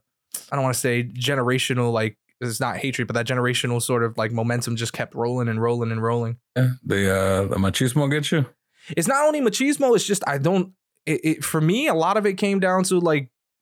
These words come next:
Speaker 1: realistically where I lived. I don't know if I would have the same mentality if I was born and raised in, like, fucking, I don't know, Montana or something like that.
Speaker 2: I mean, I'm sure that Montana people got their own problems.
Speaker 1: I mean, yes.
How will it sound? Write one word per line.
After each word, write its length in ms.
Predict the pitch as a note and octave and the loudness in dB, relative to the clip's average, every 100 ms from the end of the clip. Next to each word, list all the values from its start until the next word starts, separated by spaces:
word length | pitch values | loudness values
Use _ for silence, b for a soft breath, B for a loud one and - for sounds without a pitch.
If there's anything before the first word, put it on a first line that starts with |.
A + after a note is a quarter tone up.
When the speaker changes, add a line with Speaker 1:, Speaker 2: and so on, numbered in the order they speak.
| - | -14
Speaker 1:
realistically 640 | A2+ D3 E3+ F#3 G#3 F3+ | -2 2 2 2 2 2
where 140 | D3 B2+ | 4 4
I 60 | |
lived. 380 | A2 C3+ C3+ B2 - | 2 0 0 -4 -2
I 40 | |
don't 100 | D#3+ | 0
know 100 | G3 | 2
if 80 | F3+ | 2
I 60 | D#3 | 2
would 100 | D3+ | 0
have 120 | C#3+ | 0
the 60 | |
same 180 | B2+ C#3 | -2 0
mentality 500 | C3+ B2 C3 E3 B2+ | 0 0 0 0 0
if 80 | A#2+ | 0
I 100 | A#2+ | 0
was 160 | A#2+ A2+ | 0 0
born 220 | A#2 C3+ | 0 0
and 100 | B2 | 2
raised 300 | B2+ B2 A#2+ | 2 0 0
in, 100 | A#2 | -2
like, 220 | A#2 A2+ | -2 -2
fucking, 500 | - B2 A#2+ A#2 A2+ - _ - | -2 -2 -2 -2 -6 -10 _ -8
I 60 | B2+ | -4
don't 100 | G#2 | -2
know, 220 | G#2+ B2 _ _ _ - | -2 -4 _ _ _ -8
Montana 580 | A#2 A#2+ A#2+ B2 B2 G#2 | -2 -2 0 -2 -2 -4
or 60 | |
something 260 | A#2 A2+ G2+ | -4 -6 -4
like 140 | G2 | -4
that. 200 | A2 C3 | -2 -4
Speaker 2:
I 120 | - - | -2 0
mean, 200 | F2 - | 0 0
I'm 120 | F2 | 0
sure 180 | F2 D#2+ | 0 0
that 220 | D2+ C#2+ | 0 -2
Montana 560 | D#2+ E2 E2 - D#2+ D2 | 0 0 0 -2 -2 -2
people 260 | D2 - | -2 -2
got 180 | C#2+ C#2+ | -2 -2
their 120 | D2 | -2
own 140 | D2 D2 | -2 -2
problems. 360 | D2+ D2 D2 - | -2 -2 -2 -4
Speaker 1:
I 120 | B2 | -4
mean, 380 | B2 A#2+ A#2 A2+ _ _ _ | -2 -2 -4 -6 _ _ _
yes. 440 | B2 C3+ - - | -6 -4 -6 -10